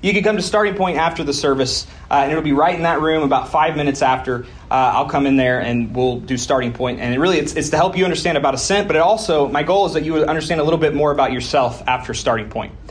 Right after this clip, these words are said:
Now, the second announcement and the final one is at noon today at the Event Center, we're having our family meal. This is my favorite part of what we do at Ascent,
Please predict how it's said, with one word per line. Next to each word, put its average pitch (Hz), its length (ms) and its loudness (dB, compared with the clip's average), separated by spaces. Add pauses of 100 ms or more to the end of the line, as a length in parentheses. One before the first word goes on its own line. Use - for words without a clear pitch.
(200)
Now, 190 240 -2
the 165 340 0
second 240 460 0
announcement 160 540 -2
and 151 100 -2
the 151 40 -4
final 170 320 0
one 147 300 0
is 139 300 4
at 143 180 2
noon 214 300 2
today 156 320 2
at 135 100 -2
the 147 80 0
Event 175 260 0
Center, 208 360 0 (200)
we're 160 100 0
having 175 260 2
our 151 100 2
family 160 400 0
meal. 143 320 0 (300)
This - 140 0
is 190 100 2
my 190 140 2
favorite 190 420 0
part 185 180 2
of 170 80 0
what 165 100 2
we 160 100 0
do 156 120 2
at 156 60 4
Ascent, 139 400 -4